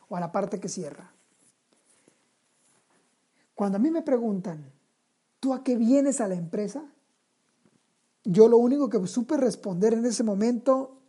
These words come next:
porque todavía estaba desconcertado por lo que me habían dicho, "Dicen que aquí se gana dinero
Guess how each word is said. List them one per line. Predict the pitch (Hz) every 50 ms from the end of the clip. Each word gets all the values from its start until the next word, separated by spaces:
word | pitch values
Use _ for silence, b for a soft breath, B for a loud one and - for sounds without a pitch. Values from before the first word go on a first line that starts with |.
| _ _
porque | - 208 180 196
todavía | 185 - 226 240
estaba | 220 - 233 247 247
desconcertado | 233 226 - - 202 190 165 - 185 185 175 - - 208 220 226 233 240 208
por | 220 196
lo | 185 185
que | 175 196
me | 175
habían | 180 208 220 208
dicho, | 214 240 226 - 240 254 262 - - - - _ _ _ _ _ _ _ _ _ _ _ _ _ _ _ _ _ _ b b b b b b b b b b -
"Dicen | 180 160 233 269 277 - 285 311 330 320 330 302 - - _ _ _ _ _ _ _ _ _ _ _ _ _ _ _
que | - 214
aquí | 196 185 - 240 226
se | - 254 233
gana | 220 226 233 233 240 233
dinero | 226 214 202 220 254 277 302 302 285 -